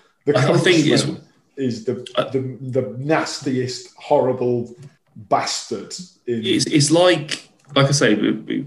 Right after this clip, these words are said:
Speaker 2: before they really kind of reached their, their kind of formula of singing and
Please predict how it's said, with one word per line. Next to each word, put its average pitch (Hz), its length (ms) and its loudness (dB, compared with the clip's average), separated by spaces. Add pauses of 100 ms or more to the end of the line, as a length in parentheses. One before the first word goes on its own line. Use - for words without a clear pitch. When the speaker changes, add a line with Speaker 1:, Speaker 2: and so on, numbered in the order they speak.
(120)
Speaker 2:
before 131 680 4 (200)
they 117 120 2
really 110 340 6
kind 107 140 4
of 101 120 2
reached 104 320 0
their, 98 440 2 (120)
their 98 480 0
kind 98 180 0
of 98 100 -6
formula 104 520 4
of 92 420 2 (300)
singing 120 600 4
and 98 480 2